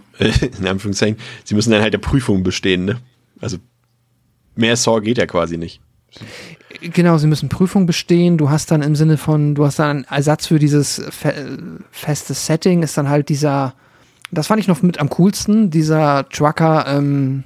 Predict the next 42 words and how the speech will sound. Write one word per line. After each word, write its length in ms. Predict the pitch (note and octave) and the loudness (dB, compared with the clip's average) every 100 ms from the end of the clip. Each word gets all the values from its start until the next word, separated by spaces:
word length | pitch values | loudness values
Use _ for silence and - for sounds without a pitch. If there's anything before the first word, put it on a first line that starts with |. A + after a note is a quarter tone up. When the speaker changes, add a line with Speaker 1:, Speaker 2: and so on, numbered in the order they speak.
| _ _ _ _ _ - - | _ _ _ _ _ -20 -4
Speaker 2:
wie 60 | E3 | -2
nennt 120 | D3 | 0
man 120 | E3+ | 2
das? 240 | D#3 C#3 - - - - - | 2 0 -4 -16 -20 -20 -14
Ich 140 | D3+ | -4
wollte 100 | C#3+ | -2
gerade 100 | D3 | -2
sagen, 140 | C#3+ C3+ | -2 -2
Trucker 240 | D#3 C#3+ | -4 -4
Friedhof 380 | - D#3+ - E3+ | -4 -4 -4 -8
ist 100 | G3 | -6
doch 80 | - | -6
Quatsch, 280 | - - - | -4 -4 0
die 60 | |
leben 260 | D#3+ F#3+ E3 | 2 4 2
hier, 160 | D3+ D#3 | 2 2
aber, 220 | E3 D#3 - B3+ G#3 | 2 2 -2 -2 0
ähm, 720 | D#3 D3+ D3 C#3+ C#3+ D3 D#3+ - - - | 4 4 4 2 0 -2 -4 -8 -18 -8
diese 580 | D3+ C#3+ C#3+ C#3+ C3+ - | -2 0 2 4 2 -2
Trucker 360 | D3 D3+ C3 | -4 -2 0
Hideout, 460 | C3+ - C3+ B2 A#2+ - | 0 0 -2 -6 -8 -6
also 200 | C3+ - | -6 -6
quasi 300 | D3 C#3+ A#2+ | -4 2 4
Speaker 1:
Ja. 140 | A2+ | 4
Speaker 2:
da, 80 | C#3+ | 2
wo 40 | |
sie 120 | C#3 C3+ | -2 -4
sich 240 | C#3 B2 | -4 -2
alle 140 | C#3 | -2
treffen 460 | C3+ D3+ D#3 E3 D#3 | 0 0 2 2 2
und 180 | C#3+ C#3 | 0 -2
dann 120 | C3+ | 0
halt 280 | C3 C#3 - - - - - | 2 0 -2 -10 -20 -18 -4
nur 220 | D3+ D#3 | 2 2
die 320 | C#3+ C#3 C#3 - | 4 2 2 -2
Typen 320 | - E3 D3+ | -2 0 2
da 160 | C#3 C3 | 2 2
halt, 260 | C#3 C3+ | 2 0
ähm, 380 | C#3+ C3 C3 C3 - | -2 -2 -2 -4 -8
nachts 300 | C3+ B2+ - | -6 -6 -2
Party 300 | C#3 D3+ D#3 | -2 0 0
machen. 420 | C3+ - D#3 | -2 -4 -4